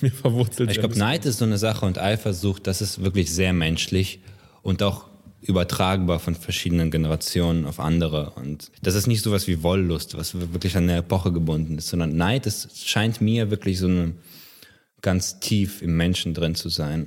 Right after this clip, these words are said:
Speaker 2: Und
Speaker 1: Aber bist du, würdest du dich als, als neidisch betrachten? Also ich würde mich vor allem als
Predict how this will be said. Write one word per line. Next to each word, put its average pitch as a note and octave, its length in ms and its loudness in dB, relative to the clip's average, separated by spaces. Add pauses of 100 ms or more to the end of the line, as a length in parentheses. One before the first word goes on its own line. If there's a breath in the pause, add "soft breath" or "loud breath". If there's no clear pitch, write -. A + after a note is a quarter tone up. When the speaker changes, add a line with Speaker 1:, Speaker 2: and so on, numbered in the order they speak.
Speaker 2:
Und - 360 -10
Speaker 1:
Aber A#2+ 120 2
bist C3+ 200 0
du, B2+ 120 2
würdest C3 240 0
du C#3 60 4
dich C3 260 0
als, A#2+ 260 0
als A#2 200 0
neidisch B2 440 2
betrachten? - 640 -2
Also A#2+ 120 2
ich C#3+ 180 0
würde D#3 140 2
mich C#3+ 160 0
vor C3 140 0
allem C3+ 260 2
als A#2 360 -2